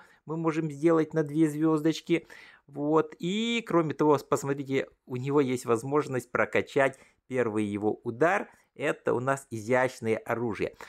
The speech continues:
Что ж, прокачаю эту способность до третьей ступени и перейдем к следующему персонажу. Итак, вот просили подписчики еще, чтобы я качал Пиццелицева, Микки Космос,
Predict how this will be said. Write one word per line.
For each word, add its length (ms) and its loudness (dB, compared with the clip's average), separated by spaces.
Что 200 0
ж, 80 -4
прокачаю 520 0
эту 220 -6
способность 560 -4
до 80 -2
третьей 380 -6
ступени 580 -6
и 220 -6
перейдем 440 -2
к 40 -10
следующему 640 -6
персонажу. 600 -2
Итак, 460 -2
вот 340 -6
просили 420 -4
подписчики 720 -6
еще, 540 -4
чтобы 440 -4
я 300 0
качал 420 -2
Пиццелицева, 1160 -2
Микки 520 -4
Космос, 960 0